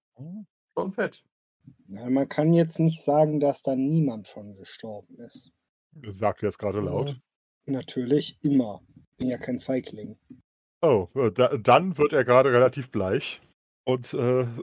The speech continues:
Speaker 1: fängt tatsächlich dann doch relativ, äh, verzweifelt an zu beteuern, dass er,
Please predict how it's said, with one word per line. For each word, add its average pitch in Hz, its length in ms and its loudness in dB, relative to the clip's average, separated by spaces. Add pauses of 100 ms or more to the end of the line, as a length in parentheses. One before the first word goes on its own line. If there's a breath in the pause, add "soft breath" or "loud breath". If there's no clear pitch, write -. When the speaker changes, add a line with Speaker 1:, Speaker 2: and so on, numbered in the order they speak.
(120)
Speaker 1:
fängt - 480 0
tatsächlich 135 420 2
dann 117 180 0
doch 139 280 0
relativ, 131 480 2
äh, 123 100 -4
verzweifelt 135 640 0
an 131 80 0
zu 123 100 -14
beteuern, 127 420 0
dass 135 160 -4
er, 127 280 2